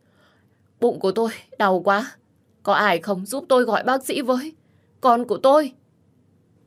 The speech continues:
Nghe những lời đó, sắc mặt của tôi trong nháy mắt trắng bệch. Con của anh?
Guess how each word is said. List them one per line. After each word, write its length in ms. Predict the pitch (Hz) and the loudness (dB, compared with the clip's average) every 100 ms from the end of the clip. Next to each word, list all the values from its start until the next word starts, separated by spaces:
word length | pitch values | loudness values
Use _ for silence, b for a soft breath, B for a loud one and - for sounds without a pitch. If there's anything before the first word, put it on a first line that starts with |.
| _ _ _ _ _ _ _ _ | _ _ _ _ _ _ _ _
Nghe 160 | 160 151 | 0 0
những 240 | 143 170 | 0 -4
lời 220 | 147 131 | -4 -4
đó, 300 | 127 131 147 | -6 -6 -8
sắc 260 | 160 214 208 | -8 -8 -6
mặt 140 | 165 160 | -6 -4
của 120 | 147 | -6
tôi 260 | 139 147 147 | -4 -4 -4
trong 240 | 151 151 143 | -4 -6 -6
nháy 200 | 143 156 | -6 -6
mắt 160 | 208 202 | -8 -8
trắng 280 | 160 180 220 | -10 -8 -6
bệch. 140 | 139 - _ _ _ _ _ _ _ _ _ - | -6 -8 _ _ _ _ _ _ _ _ _ -4
Con 220 | - 151 | -2 -2
của 160 | 151 | -6
anh? 200 | - 156 | -8 -10